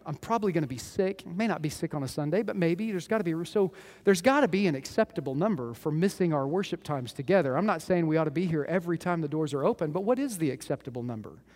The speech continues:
I am gonna take a vacation at some point. I'm probably gonna be sick. So there's, there's gotta be a number out there. Is the number that's acceptable, is it five? Well, if there's fifty-three weeks in the year, that's about ten percent of the year. So about ten percent of the time, I think I'll just not be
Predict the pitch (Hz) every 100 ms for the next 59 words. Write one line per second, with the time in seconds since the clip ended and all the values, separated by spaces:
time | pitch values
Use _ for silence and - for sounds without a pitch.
0 | - _ 180 262 254 170 156 147 135 135
1 | 143 135 143 139 214 196 214 202 226 233
2 | 190 196 202 170 - 151 - 190 269 -
3 | 175 165 240 254 160 151 190 170 135 131
4 | 147 - - - - 214 175 202 233 285
5 | 277 233 214 - 208 - 165 160 127 -
6 | - _ _ _ - - 160 185 - 160
7 | 190 240 - - _ _ _ _ _ -
8 | 165 180 - - 220 214 - 196 214 208
9 | 175 - - - - 170 202 - 170 170
10 | 214 185 214 233 196 - - 202 214 202
11 | 185 - 196 190 175 143 156 151 110 104
12 | - 185 196 202 240 226 - 208 190 -
13 | 190 190 185 170 180 165 151 143 151 -
14 | 143 143